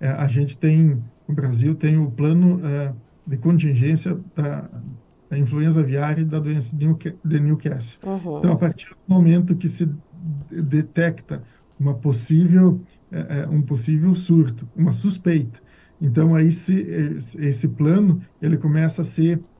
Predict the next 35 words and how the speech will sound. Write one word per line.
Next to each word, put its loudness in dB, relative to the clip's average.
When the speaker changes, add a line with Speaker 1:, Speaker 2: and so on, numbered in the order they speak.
Speaker 1:
é, -6
ser, -2
é, -2
ativado. -2
Esse -6
plano 2
é 2
ativado. -4
Speaker 2:
Uhum. -14
Speaker 1:
Então, 4
lá 2
existem 0
todos -2
os -2
procedimentos, -4
né? 0
Desde 2
o 6
diagnóstico, 2
como 0
é 0
que -6
essa -4
amostra -2
vai -2
ser -4
enviada, 0
como -2
é 2
que -8
vai 0
ser, -4
com -4
quantas 2
aves, 0